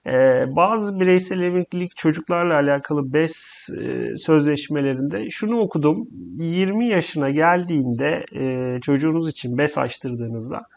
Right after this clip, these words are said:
yirmi yaşına geldiğinde, e, sözleşmenin,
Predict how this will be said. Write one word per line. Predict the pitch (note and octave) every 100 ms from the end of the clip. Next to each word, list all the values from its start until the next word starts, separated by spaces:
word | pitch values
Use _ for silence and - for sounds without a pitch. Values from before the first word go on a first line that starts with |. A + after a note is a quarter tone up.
| _ - - _ _ -
yirmi | G3+ A3
yaşına | G#3 F3+ C#3
geldiğinde, | B2+ D#3+ F#3 F3+ D3+ B2+ B2 E3 G3+ - _ _ _
e, | - C3 C3 C3+
sözleşmenin, | C3+ F3 F3+ F3 F#3 - F#3+ G3 G#3 F#3 G#2